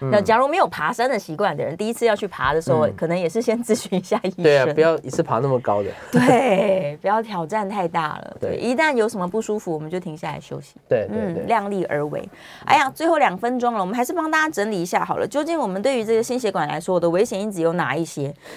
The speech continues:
Speaker 2: 高血压一定要控制好，
Speaker 1: 嗯，嗯。
Speaker 2: 糖尿病也会危害血管。
Speaker 1: 嗯。
Speaker 2: 高血脂现在都说越低越好。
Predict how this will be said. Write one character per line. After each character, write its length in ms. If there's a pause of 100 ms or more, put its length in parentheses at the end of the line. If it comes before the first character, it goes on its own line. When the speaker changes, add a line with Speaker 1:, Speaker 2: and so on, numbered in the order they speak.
(140)
Speaker 2:
高 220
血 200
压 180
一 80
定 100
要 100
控 240
制 200
好， 160
Speaker 1:
嗯， 180 (160)
嗯。 80
Speaker 2:
糖 160
尿 160
病 180
也 120
会 100
危 180
害 160
血 300
管。 100 (280)
Speaker 1:
嗯。 200 (300)
Speaker 2:
高 180
血 280
脂 200
现 160
在 80
都 120
说 160
越 200
低 200
越 160
好。 260